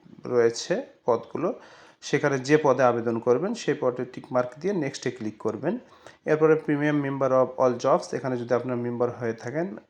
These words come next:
ইয়েসে ক্লিক করবেন, আর যদি না হয়ে থাকেন সদস্য তাহলে নোতে ক্লিক করে নেক্সটে ক্লিক করে দেবেন। আমরা যেহেতু আমি সদস্য না বা আমরা সদস্য না, তাহলে নেক্সট, অ-, ও নোতে ক্লিক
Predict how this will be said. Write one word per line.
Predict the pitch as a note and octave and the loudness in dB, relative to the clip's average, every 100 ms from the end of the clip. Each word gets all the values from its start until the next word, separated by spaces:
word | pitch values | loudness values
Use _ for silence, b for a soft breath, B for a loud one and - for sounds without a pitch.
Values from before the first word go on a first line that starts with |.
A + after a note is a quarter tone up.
| B B B C3 | B B B -6
ইয়েসে | C3 C#3+ | -4 -2
ক্লিক | C#3 C#3+ C#3 | -2 -4 -2
করবেন, | D#3+ G3 C#4 | 0 0 -2
আর | C#4 D#3+ C#3 | 0 0 -2
যদি | C3+ C3+ | -6 -4
না | B2 B2+ C3+ | -2 2 2
হয়ে | C#3 D#3 | 2 0
থাকেন | D#3 - G3 G#3+ | 0 -2 -10 -10
সদস্য | - F#3 F3+ F3 | -6 -6 -6 -8
তাহলে | D3+ C#3+ | -4 -4
নোতে | C3 C3 B2 A#2+ | -2 -4 -6 -10
ক্লিক | A#2 A#2 | -6 -6
করে | - C3 - B B B B | -4 -4 -4 B B B B
নেক্সটে | F#3 F3+ - C#3 | 2 4 2 -4
ক্লিক | C3 A#2 | -4 -4
করে | G#2+ G2+ | -2 -4
দেবেন। | F#2 G1+ - - _ b b b b b - | -4 -8 -10 -14 _ b b b b b -4
আমরা | C3 C#3 D3 C3+ B2+ | -2 4 4 4 2
যেহেতু | C3 C3 C#3 C3 | -4 -2 -2 2
আমি | B2 B2 | 2 0
সদস্য | - A#2 B2 - B2 | -2 -2 -2 -4 -6
না | A#2 B2 G3 - | 0 0 0 -6
বা | B2+ A#2 A#2 A2+ | 0 2 4 2
আমরা | A2+ A#2 | 2 -2
সদস্য | A#2 G#2 A#2 A#2 | -2 -4 -4 -4
না, | B2+ F#3 | -4 -4
তাহলে | G3+ E3 D3 C3 C3 | -6 -6 -4 -4 -4
নেক্সট, | B2+ B2 - - | -2 -4 -8 -10
অ-, | - A#2+ A#2+ | -2 0 0
ও | - B2+ | 0 -2
নোতে | B2+ C#3 C#3 C3 | -2 -2 -2 -4
ক্লিক | - B2 | -2 -6